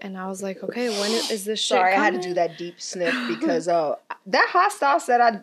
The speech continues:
Speaker 2: the sriracha I just,
Speaker 1: Oh,
Speaker 2: I did, it
Speaker 1: she
Speaker 2: still
Speaker 1: had
Speaker 2: messed me
Speaker 1: sriracha hot sauce.
Speaker 2: on some chicken, but it was fire, though. Okay, go ahead.
Speaker 1: So I'm like, "Okay, like, am I gonna have this shit or am I not? What's <laughs> going on here?"
Speaker 2: Right.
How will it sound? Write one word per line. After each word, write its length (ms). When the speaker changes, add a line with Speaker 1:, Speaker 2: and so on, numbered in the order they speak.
Speaker 2:
the 140
sriracha 600
I 160
just, 180
Speaker 1:
Oh, 280
Speaker 2:
I 20
did, 220
it 120
Speaker 1:
she 120
Speaker 2:
still 160
Speaker 1:
had 60
Speaker 2:
messed 200
me 60
Speaker 1:
sriracha 180
hot 200
sauce. 360
Speaker 2:
on 140
some 160
chicken, 340
but 120
it 80
was 120
fire, 380
though. 240
Okay, 180
go 60
ahead. 220
Speaker 1:
So 200
I'm 200
like, 320
"Okay, 760
like, 400
am 140
I 160
gonna 200
have 220
this 220
shit 340
or 140
am 160
I 80
not? 360
What's 240
<laughs> 80
going 220
on 360
here?" 380
Speaker 2:
Right. 380